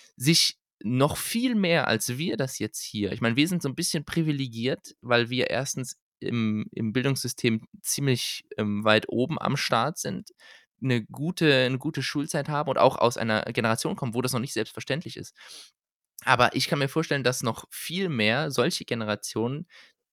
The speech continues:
ähm, die Risiken von, von, von, von Rauchen und so weiter und auch von der digitalen, äh, Sucht, wie wir sie besprochen haben, bewusst sind, weil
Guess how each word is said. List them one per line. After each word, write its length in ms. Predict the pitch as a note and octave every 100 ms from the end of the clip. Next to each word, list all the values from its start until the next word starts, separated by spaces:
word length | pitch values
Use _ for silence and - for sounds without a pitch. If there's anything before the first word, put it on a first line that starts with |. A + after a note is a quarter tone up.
| _
ähm, 360 | G#2+ G#2 G#2+ G#2+
die 140 | A2+ G#2+
Risiken 640 | D#3 F#3+ F3+ - C#3 C3+
von, 440 | - B2 A#2+ A#2+ -
von, 400 | - - G#2+ G#2+ -
von, 320 | - A2+ G2
von 120 | A2
Rauchen 540 | G2+ G#2+ A2+ B2 A2+ G2+
und 140 | G#2+
so 160 | G#2+ G2
weiter 360 | G2 G#2+ G#2+
und 180 | B2 -
auch 120 | G#2+
von 160 | - G#2+
der 100 | G#2
digitalen, 720 | A2 A2 - G#2+ G2 G2 - _ _ _ -
äh, 140 | F2+
Sucht, 300 | G2 C3 -
wie 180 | - A2+
wir 60 | G#2
sie 100 | G#2
besprochen 380 | A#2+ A#2+ C3 A#2
haben, 280 | A2 -
bewusst 440 | B2+ G#2+ D3 - -
sind, 280 | A#2+ C3+ G2
weil 440 | G2 F#2+ D3